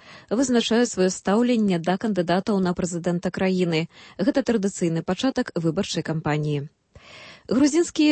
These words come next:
медыямагнат Бадры Патаркацашвілі сёння паведаміў, што не будзе здымаць сваю кандыдатуру на прэзідэнцкіх выбарах, прызначаных на пятае студзеня.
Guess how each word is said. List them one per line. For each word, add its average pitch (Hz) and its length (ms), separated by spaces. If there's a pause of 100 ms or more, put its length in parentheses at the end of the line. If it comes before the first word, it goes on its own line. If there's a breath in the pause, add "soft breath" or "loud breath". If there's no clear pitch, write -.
(160)
медыямагнат 247 1040
Бадры 226 400
Патаркацашвілі 233 960
сёння 190 320
паведаміў, 180 560
што 185 160
не 202 160
будзе 170 320
здымаць 165 560 (100)
сваю 175 300
кандыдатуру 185 680 (360 loud breath)
на 220 240
прэзідэнцкіх 233 640
выбарах, 214 400
прызначаных 202 640
на 196 80
пятае 165 320
студзеня. 151 600